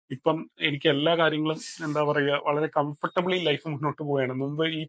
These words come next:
പെയിനും വെച്ചോണ്ട് നടന്ന സമയത്ത് നടക്കാൻ പോകുമ്പോഴേക്കുള്ള പാട്, അല്ലെങ്കിൽ എവിടെയെങ്കിലും ഒരു സ്ഥലത്ത് കംഫർട്ടബിളി ഇരിക്കാനുള്ള പാട്, അങ്ങനെ പല ബുദ്ധിമുട്ടുകളായിരുന്നു. അപ്പൊ ഈ ഒരു സ്പൈൻ സർജറി ചെയ്ത് ആ ഡിസ്ക് ബൾജ് മാറ്റിയതോടുകൂടി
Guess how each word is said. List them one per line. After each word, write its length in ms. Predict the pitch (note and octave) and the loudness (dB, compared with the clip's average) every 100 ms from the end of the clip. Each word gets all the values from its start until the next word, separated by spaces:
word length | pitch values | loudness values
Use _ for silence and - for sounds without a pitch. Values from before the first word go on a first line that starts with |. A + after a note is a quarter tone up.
| D#3 | -4
പെയിനും 260 | C#3+ D#3+ | -2 -2
വെച്ചോണ്ട് 400 | E3+ D3+ D#3+ D#3+ | -2 -2 -2 0
നടന്ന 200 | D#3 D3+ | -2 -2
സമയത്ത് 440 | D3 D3 D3 - D3+ E3 | -4 -2 -2 -2 -2 -2
നടക്കാൻ 420 | E3+ D#3 D3+ D#3 | 0 0 2 2
പോകുമ്പോഴേക്കുള്ള 460 | D#3 D3+ D3 D3+ D3+ | 2 -2 -2 -2 0
പാട്, 280 | D3 C#3 C#3 | 2 2 2
അല്ലെങ്കിൽ 300 | C#3+ D3 D#3+ | 0 0 0
എവിടെയെങ്കിലും 400 | D#3 D3 D#3 D#3 | 0 0 0 -2
ഒരു 60 | |
സ്ഥലത്ത് 360 | D3 D3 C#3 - D3 | 0 0 0 -4 -4
കംഫർട്ടബിളി 420 | C#3 - D#3 D#3 | -4 -4 -2 0
ഇരിക്കാനുള്ള 480 | C#3 C3 D#3+ D#3 D3+ | -2 -2 0 2 2
പാട്, 240 | D3 C#3 | 2 0
അങ്ങനെ 180 | C#3 D3+ | -2 0
പല 200 | D3+ E3 | 2 2
ബുദ്ധിമുട്ടുകളായിരുന്നു. 840 | E3+ D3 D3+ D#3 D3+ B2 A#2+ - | 0 -2 -2 -2 -2 -2 -4 -16
അപ്പൊ 680 | C3 _ - - _ _ - | -20 _ -20 -20 _ _ -2
ഈ 140 | D#3+ | 2
ഒരു 120 | F#3+ G3+ | 2 2
സ്പൈൻ 360 | - E3+ E3+ | 2 2 4
സർജറി 400 | E3 F3+ F3+ F3+ | 4 2 4 0
ചെയ്ത് 380 | F3+ E3+ D#3+ F3 E3+ | 0 0 0 -2 0
ആ 100 | E3 | 2
ഡിസ്ക് 340 | D#3+ D3 - F3 | 2 -2 -4 0
ബൾജ് 260 | E3 D#3+ | 2 2
മാറ്റിയതോടുകൂടി 960 | F3 D#3 D3 E3 D#3+ D#3+ E3 D3 D#3 | 0 0 0 0 0 0 0 0 -2